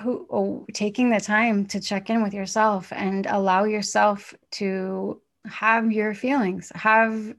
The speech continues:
your thoughts, and have your discomfort, and not feel obligated to have a point of view because that's what everyone's decided is,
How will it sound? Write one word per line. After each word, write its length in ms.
your 640
thoughts, 440
and 280
have 380
your 200
discomfort, 920
and 420
not 420
feel 300
obligated 560
to 100
have 260
a 40
point 240
of 160
view 480
because 460
that's 360
what 120
everyone's 500
decided 560
is, 280